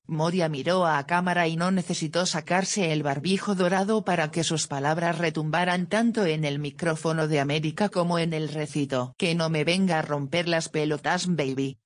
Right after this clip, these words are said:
y no se cuelgue de mis tetas, que las tengo bien, eh".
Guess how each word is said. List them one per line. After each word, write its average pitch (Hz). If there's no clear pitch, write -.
y 214
no 170
se 156
cuelgue 220
de 185
mis 156
tetas, 226
que 202
las 170
tengo 196
bien, 165
eh". 127